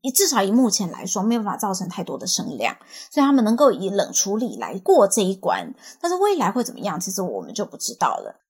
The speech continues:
不过呢，过去其实西方世界对以色列这个议题，当然比较偏以色列，所以，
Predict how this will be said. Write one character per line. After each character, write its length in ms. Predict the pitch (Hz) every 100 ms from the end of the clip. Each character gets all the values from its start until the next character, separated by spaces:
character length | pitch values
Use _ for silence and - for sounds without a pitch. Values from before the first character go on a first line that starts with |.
| -
不 120 | 247
过 160 | 370
呢， 440 | 320 294 277 285 -
过 200 | - 370
去 280 | 240 - 330
其 160 | - 196
实 120 | 202
西 220 | - 208
方 180 | 202 190
世 220 | - 214
界 240 | 185 208
对 600 | 170 - 196 107 92 - -
以 140 | -
色 260 | - 277 233
列 220 | 226 202
这 100 | 202
个 220 | 196 175
议 200 | - 269
题， 840 | 233 - 180 180 185 190 190 208 -
当 100 | 339
然 60 |
比 60 | 254
较 80 | 202
偏 260 | 254 247
以 80 | 202
色 160 | - 190
列， 240 | 185 -
所 140 | - 233
以， 140 | 208